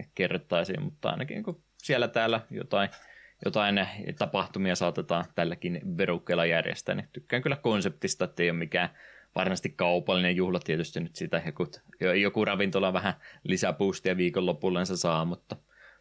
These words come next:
mukava tämmönen kevyt juhla tähän kesän loppuun vielä, niin on aina välillä tullut käytyä sitten jossain iltaa istumassa muuta vielä viimeistä kertaa kesän puolelle.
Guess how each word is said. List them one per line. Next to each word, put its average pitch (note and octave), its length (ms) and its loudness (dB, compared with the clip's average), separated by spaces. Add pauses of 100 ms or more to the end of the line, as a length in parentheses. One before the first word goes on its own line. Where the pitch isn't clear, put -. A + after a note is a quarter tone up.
mukava C3+ 280 0
tämmönen A2+ 580 2
kevyt G#2+ 340 0
juhla F#2 280 4
tähän F2 300 2
kesän F2 340 0
loppuun E2+ 360 -2
vielä, D#2+ 240 0
niin F2 140 -6 (560)
on - 180 -4 (100)
aina A#2+ 240 -2
välillä E2+ 280 2
tullut F2 280 -4
käytyä E2 340 0
sitten - 340 -6
jossain F2+ 340 0 (600)
iltaa G#2 340 4
istumassa F#2 480 0
muuta F2 340 -2
vielä E2 280 2 (420)
viimeistä G#2 400 4
kertaa F2 440 0
kesän E2 380 0
puolelle. E2 460 -6